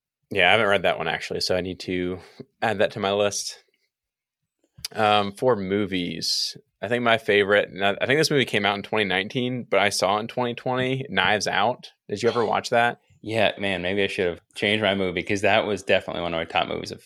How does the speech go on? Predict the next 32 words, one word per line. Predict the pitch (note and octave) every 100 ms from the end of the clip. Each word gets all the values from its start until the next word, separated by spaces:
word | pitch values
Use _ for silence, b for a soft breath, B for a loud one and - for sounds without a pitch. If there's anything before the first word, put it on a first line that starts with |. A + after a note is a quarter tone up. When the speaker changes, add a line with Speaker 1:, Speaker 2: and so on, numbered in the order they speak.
| -
Speaker 1:
Yeah, | G2+ F2+ D#2+
it's | F2 G#2+ C3+
such | F#3
Speaker 2:
twenty | C3+
twenty. | G2+
Speaker 1:
a |
good | F#2
mo-, | F#2
it's | A#2
just, | D3+ -
like, | D3+
a, | C3 G2+ E2+ -
a | G2+
great | F#2+ F#2+ F#2 F#2+ G2 -
all-around | F#2+ F#2 F#2 F2 E2 D#2+
movie. | D#2+ D2+ A1+
Like, | A#2+ F2+ -
everybody, | G2+ A#2 A#2 B2+ B2 B2 A#2+ A2
I | G2
think | C3 B2
everybody | F#2+ G2+ G2+ G2 G2 F#2+ - _
would | G2
enjoy | F#2+ F2 F#2 D#2
it. | D2+ - _
It, | E2+ F#2+
it, | G2+
like, | G2 A2+
has | A2 G#2
little | F#2+ F#2+
aspects | F#2+ F#2 F#2+ F#2
of | -
everything. | F#2+ G2+ G2 G2+ G2 G2